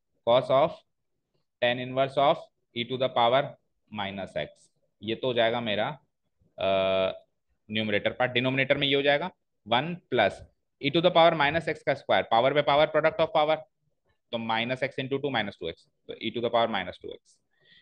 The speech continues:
into e to the power minus x। e to the power x का derivative क्या होता है?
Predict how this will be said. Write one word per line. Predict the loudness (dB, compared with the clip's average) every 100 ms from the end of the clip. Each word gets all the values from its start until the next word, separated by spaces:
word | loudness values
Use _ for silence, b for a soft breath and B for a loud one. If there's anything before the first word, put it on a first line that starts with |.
| b _ _ -4
into | -2 0 0 -2 -2 _ _ _ _ -4
e | 0
to | 4 4
the | 6
power | 6 6
minus | 4 2 0 -4
x। | -8 -8 -8 -4
e | -2
to | 0
the | 2
power | 4 2
x | 0
का | -4
derivative | -4 -2 -4 -4
क्या | -4 -6
होता | -6
है? | -14